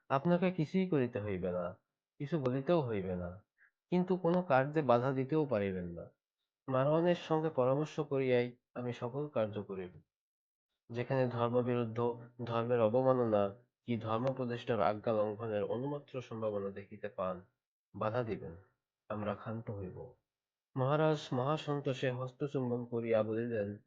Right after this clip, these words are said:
তাহা যদি পারো, তবে ইহা অপেক্ষা সন্তোষের বিষয় আর কি আছে? এজিদের অবস্থা দেখিয়া আমার মনে যে কি কষ্ট হইতেছে, তাহা ঈশ্বরই জানেন। যদি সকল দিক রক্ষা করিয়া কার্য উদ্ধার করিতে পারো,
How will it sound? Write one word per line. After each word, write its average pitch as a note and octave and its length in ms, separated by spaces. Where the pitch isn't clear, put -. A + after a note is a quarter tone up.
তাহা E3 260
যদি D#3 240
পারো, C3+ 400
তবে A#2 380
ইহা D3 280
অপেক্ষা B2+ 360
সন্তোষের B2 600
বিষয় A2 340
আর G#2+ 120
কি B2+ 160
আছে? - 300
এজিদের A2 420
অবস্থা A2+ 360
দেখিয়া A2+ 500
আমার A#2 220
মনে A#2 260
যে A#2 180
কি B2+ 240
কষ্ট A#2 280
হইতেছে, C#3 560
তাহা B2 220
ঈশ্বরই C3+ 440
জানেন। F2+ 360
যদি D#3 180
সকল E3 420
দিক D#3+ 200
রক্ষা D#3 320
করিয়া D3 360
কার্য A#2+ 380
উদ্ধার C3+ 360
করিতে B2 340
পারো, A2 320